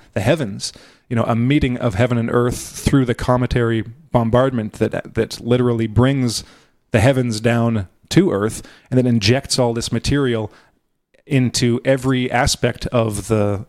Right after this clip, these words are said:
of the earth. So, um, he quotes another study that, that sh-, that showed that the, the boundaries of the continents and the way they originally broke up from one single com-, fr-, one single continent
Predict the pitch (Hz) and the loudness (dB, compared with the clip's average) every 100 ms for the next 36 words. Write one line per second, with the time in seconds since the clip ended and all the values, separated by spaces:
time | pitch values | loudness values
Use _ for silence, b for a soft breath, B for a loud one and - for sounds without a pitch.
0 | - 113 110 - 156 120 - - 117 113 | -4 -2 0 0 0 -2 -8 -4 -2 -2
1 | B B B B 110 107 107 107 113 131 | B B B B -10 -8 -8 -8 -2 0
2 | 123 - 120 123 113 - 123 117 104 107 | 0 -2 -2 -2 -2 -2 -2 -2 -2 -4
3 | - b b b b _ _ 110 107 - | -4 b b b b _ _ -2 -2 -6
4 | - - - - - - 113 - 135 123 | -10 -6 -4 -4 -6 -2 -2 2 2 2
5 | 117 113 - - - _ _ _ _ _ | 0 -4 -4 -10 -14 _ _ _ _ _
6 | _ - b b b 110 120 117 107 104 | _ -20 b b b -2 0 2 -2 -4
7 | - _ _ _ _ _ _ _ 110 110 | -10 _ _ _ _ _ _ _ 0 2
8 | 143 143 143 120 113 - 139 139 117 107 | 2 2 -2 -2 -4 0 0 0 -2 -2
9 | - - - - 117 113 113 113 120 120 | -4 -6 -8 -2 0 2 2 2 0 0
10 | 113 107 - 113 117 120 110 113 117 - | -2 -2 0 0 2 0 0 2 2 2
11 | 139 - - 107 110 117 - 135 127 - | -2 -2 -4 -2 0 -2 -2 -4 -2 0
12 | 110 - - _ _ - - 123 123 120 | -2 -2 -14 _ _ -14 -8 0 0 0
13 | - 156 135 110 - _ - 113 104 107 | -2 -2 -2 -4 -8 _ -2 -2 0 -2
14 | 104 | -4